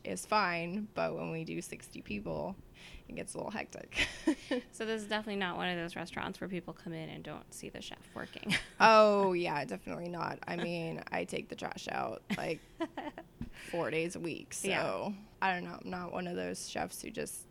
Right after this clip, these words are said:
Speaker 1: stands and expedites.
Speaker 2: Mm-hmm.
Speaker 1: And I don't think that there's anything wrong with that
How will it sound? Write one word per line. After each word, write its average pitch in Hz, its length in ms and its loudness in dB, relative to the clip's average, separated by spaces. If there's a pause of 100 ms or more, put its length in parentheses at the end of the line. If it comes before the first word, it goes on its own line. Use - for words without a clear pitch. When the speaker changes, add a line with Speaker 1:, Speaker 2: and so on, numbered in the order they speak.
(120)
Speaker 1:
stands - 500 -6
and - 160 -6
expedites. - 1080 -4
Speaker 2:
Mm-hmm. 196 220 -4
Speaker 1:
And 185 140 -4
I 190 120 0
don't 190 260 -4
think 196 180 -4
that 196 220 -2
there's 202 220 -2
anything 190 360 -4
wrong 185 320 -2
with 208 160 -4
that 214 360 4